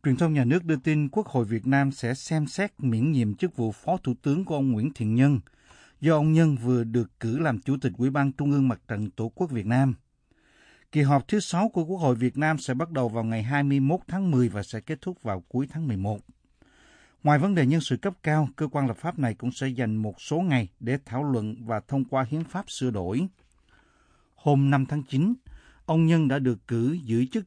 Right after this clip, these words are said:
Chủ tịch Ủy ban Mặt trận Tổ quốc. Ông Nhân từng là Bộ trưởng Bộ Giáo dục và Đào tạo trước khi được bổ nhiệm làm Phó Thủ tướng năm hai nghìn lẻ bảy.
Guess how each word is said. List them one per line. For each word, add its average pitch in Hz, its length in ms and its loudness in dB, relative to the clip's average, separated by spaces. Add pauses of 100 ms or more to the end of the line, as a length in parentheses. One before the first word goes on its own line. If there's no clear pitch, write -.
(100)
Chủ 139 140 2
tịch 139 240 0
Ủy 135 120 2
ban 139 240 0
Mặt 113 140 -4
trận 98 160 -6
Tổ 110 140 -6
quốc. 185 220 2 (840)
Ông 170 180 4
Nhân 170 260 4
từng 123 220 4
là 117 260 0
Bộ 120 260 -2
trưởng 120 200 0
Bộ 127 120 0
Giáo 156 160 -2
dục 131 320 0
và 117 200 -4
Đào 107 160 -4
tạo 101 340 -4 (120)
trước 202 140 -2
khi - 140 -4
được 110 160 -4
bổ 107 140 -4
nhiệm 107 320 -2
làm 101 200 -2 (160)
Phó 156 200 -4
Thủ 113 200 -6
tướng 139 280 0
năm 117 200 -4
hai 113 120 -6
nghìn 92 200 -6
lẻ 95 100 -8
bảy. 87 400 -6